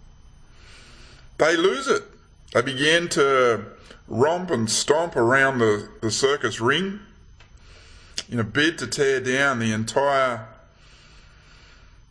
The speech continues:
tent that God was pitching in the world. Anyway, so what are these three elephants I'm talking about?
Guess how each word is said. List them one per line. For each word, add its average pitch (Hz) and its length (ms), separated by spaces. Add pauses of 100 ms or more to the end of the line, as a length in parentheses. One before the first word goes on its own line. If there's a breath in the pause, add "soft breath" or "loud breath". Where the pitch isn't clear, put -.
(140)
tent - 460
that - 260
God 101 260
was 92 160
pitching 98 480
in 92 180
the 90 60
world. 95 580 (2500 soft breath)
Anyway, 117 420 (120)
so 107 240
what 139 160
are 127 120
these 120 280
three 113 240
elephants 107 480
I'm 90 140
talking 107 440
about? 80 380